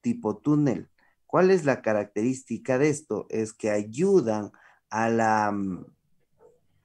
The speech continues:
ayuda cuando se conmuta, ejemplo, para que usted me entienda, en un diodo normal, cuando pasa de polarización directa a polarización inversa, lo que hace es que le ayuda a poder compasarse de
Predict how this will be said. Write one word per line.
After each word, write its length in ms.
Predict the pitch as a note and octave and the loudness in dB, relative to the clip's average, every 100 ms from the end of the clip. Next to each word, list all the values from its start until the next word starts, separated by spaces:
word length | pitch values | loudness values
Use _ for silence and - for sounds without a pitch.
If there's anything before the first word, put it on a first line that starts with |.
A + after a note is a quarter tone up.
| _ _ _ _ _ _ _ _ _ _ _ _ _ _ _ _ _ _ _ _ _ _ _ | _ _ _ _ _ _ _ _ _ _ _ _ _ _ _ _ _ _ _ _ _ _ _
ayuda 760 | - A#2+ A#2+ A#2+ B2+ E3+ G3 F#3 | 0 2 4 4 2 4 2 0
cuando 380 | C3+ B2+ A#2 A#2 | 2 2 2 0
se 260 | - A2 | -4 -6
conmuta, 960 | - A2+ A2 A#2+ D#3 G#3 G#3+ C3 A2 G#2 | -2 0 0 0 4 4 2 0 0 -2
ejemplo, 560 | - G2+ C#3+ C#3+ C3+ A#2+ | -8 -8 -2 -2 -2 -4
para 180 | G#2+ G#2 | -4 -6
que 100 | - | -8
usted 200 | - B2+ | -6 -2
me 100 | B2+ | -2
entienda, 360 | A2+ B2+ B2 A2 | -2 -4 -2 -2
en 100 | A2 | -2
un 200 | B2 A2+ | -2 0
diodo 280 | B2+ A#2 | 0 0
normal, 500 | A2 A#2 A#2+ B2 A#2+ - - _ _ | -2 -2 0 0 -2 -12 -20 _ _
cuando 360 | - A2 A2 - | -2 2 2 0
pasa 280 | A#2 B2 A#2+ | 0 0 0
de 120 | A2 | -2
polarización 640 | - G2+ G2+ G2+ G2+ - A#2+ | -2 -4 -4 -6 -6 -4 0
directa 380 | A#2+ A#2+ A#2+ G2+ | 0 0 -4 -8
a 80 | |
polarización 480 | - E2+ F#2 - A2+ | -8 -10 -10 -6 -2
inversa, 480 | B2 A#2+ A#2 - - _ - _ - | 0 0 -2 -4 -10 _ -20 _ -2
lo 260 | A#2 A#2+ | 0 2
que 120 | C#3 | 2
hace 240 | C#3+ D#3 D#3+ | 2 2 -2
es 120 | D3 | -4
que 160 | - G#2 | -4 -2
le 120 | G#2 | -2
ayuda 800 | G2+ G2+ C3+ A3+ B3+ C#3 G2+ - | -4 -4 0 2 2 0 -2 -6
a 200 | G2 G2 | -8 -6
poder 460 | - G#2 A#2+ D3+ - | -4 -2 0 0 -2
compasarse 920 | C3+ A#2+ A#2 G#2 - C3 C3 - G#2 | -2 -2 -2 -4 0 0 0 -2 -2
de 360 | F2+ G2+ G2+ | -2 -4 -4